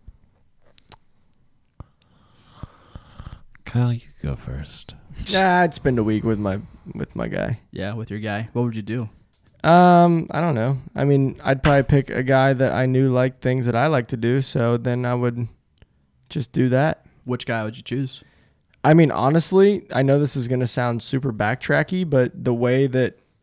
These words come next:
Speaker 2: that the things that I've seen about him, uh, I would definitely probably go with Werenski.
Speaker 1: Hmm.
Speaker 2: He,
Speaker 3: All right.
Speaker 2: he, uh, I think I, I think I relate to him a lot, honestly. Like, he likes video games a lot. He likes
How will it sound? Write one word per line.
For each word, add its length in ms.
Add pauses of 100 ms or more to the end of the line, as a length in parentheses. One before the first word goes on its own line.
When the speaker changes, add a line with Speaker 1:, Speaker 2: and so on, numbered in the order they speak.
(140)
Speaker 2:
that 260
the 100
things 260
that 80
I've 160
seen 260
about 320
him, 240 (200)
uh, 60
I 420
would 160
definitely 360
probably 240
go 120
with 140
Werenski. 540 (1300)
Speaker 1:
Hmm. 180 (600)
Speaker 2:
He, 320
Speaker 3:
All 60
right. 160 (140)
Speaker 2:
he, 360
uh, 400 (500)
I 80
think 140
I, 320
I 20
think 160
I 40
relate 400
to 80
him 340 (100)
a 100
lot, 400
honestly. 420
Like, 180 (160)
he 120
likes 180
video 260
games 300
a 20
lot. 340
He 80
likes 400